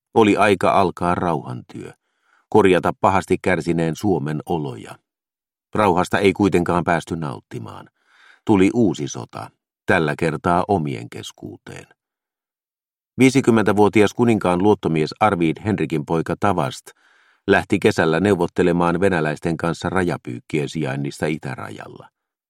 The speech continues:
Hän saattoi katsoa tyytyväisenä taaksepäin menneitä vuosia. Hän oli palvellut kuningastaan kunnialla sotakentillä ja linnoituksissa koko sodan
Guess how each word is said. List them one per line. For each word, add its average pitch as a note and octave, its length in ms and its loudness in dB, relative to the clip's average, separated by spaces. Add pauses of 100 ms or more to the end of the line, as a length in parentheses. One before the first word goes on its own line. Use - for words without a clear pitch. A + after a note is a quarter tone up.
(360)
Hän G#2 160 2
saattoi F#2+ 380 4
katsoa F#2+ 360 2
tyytyväisenä D#2+ 720 -2
taaksepäin D2 640 -4
menneitä C#2 480 -6
vuosia. C#2 520 -12 (760)
Hän A#2 260 2
oli A2+ 320 6
palvellut F#2 540 2
kuningastaan F2+ 760 2
kunnialla D2+ 560 2
sotakentillä D#2+ 760 -2
ja E2 180 0
linnoituksissa D#2+ 880 -2
koko G#2+ 280 -2
sodan D#2 380 -4